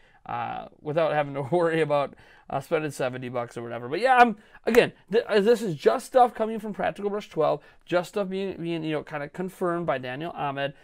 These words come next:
Still a spoiler, still a rumor, still a leak. It, it's nothing that we should necessarily believe this is true, but again, Mario plus Rabbids, Sparks,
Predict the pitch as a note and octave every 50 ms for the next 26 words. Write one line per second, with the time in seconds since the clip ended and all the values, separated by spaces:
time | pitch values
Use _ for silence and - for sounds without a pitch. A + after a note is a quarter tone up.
0 | _ _ _ _ _ - - E3 F3 G3 G3+ - - - F#3 F#3 F3+ F#3 F3+ F3
1 | F3 F#3 E3+ - _ _ _ - - - F3 E3+ E3+ F3 F3 F3 E3+ - - _
2 | _ - E3 D#3+ E3 E3+ E3 E3 E3+ E3 E3 D#3+ - - E3+ E3+ E3+ E3+ E3+ -
3 | - - - D#3 D#3 D3+ D3 D3 D3 D3+ D3 - - - D3+ D3 - - D3+ -
4 | - D#3 D#3+ D#3+ E3 E3 - F#3 F3 E3 D#3+ D3+ D3+ D3 D3+ D3+ - - D#3+ D3+
5 | D3 D3 D#3 D#3 - - D#3 D3 C#3+ C#3 D3 D3+ D3 D3+ D3+ D#3 D3 D3 - -
6 | C#3+ C#3 - - - A#3+ B3 B3+ B3 A#3 - _ _ _ _ - _ E3 D#3 F#3
7 | A3 G#3+ G#3+ G#3+ - - - _ _ _ _ _ F3 G#3 G3 E3+ F3+ F3+ E3+ D#3
8 | D3 C#3 D3+ - _ _ _ _ _ _ _ _ - C#3 - F#3+ A3 A#3+ C4 C4
9 | G#3+ G#3+ A#3+ G3+ - F#3 F3 E3 E3 D#3+ E3 E3 D#3 - _ - - - - D#3+
10 | D#3+ E3 F#3 - _ - - - - - - -